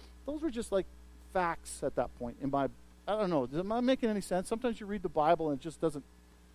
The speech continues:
you see what it says, but you don't really see what it says. And then all of a sudden,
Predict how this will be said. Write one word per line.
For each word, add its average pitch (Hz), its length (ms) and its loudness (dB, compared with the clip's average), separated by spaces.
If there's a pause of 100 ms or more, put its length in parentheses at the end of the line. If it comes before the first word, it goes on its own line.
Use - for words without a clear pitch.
(520)
you 160 120 6
see 349 200 8
what 311 140 12
it 202 80 12
says, 285 380 12
but 202 80 4
you 170 120 6
don't 196 200 4
really 180 160 4
see 190 200 -6
what 175 120 2
it 160 100 -6
says. 202 560 -6 (3250)
And 160 100 -8
then 226 120 0
all 220 100 2
of 202 80 -2
a 175 40 -10
sudden, 165 440 2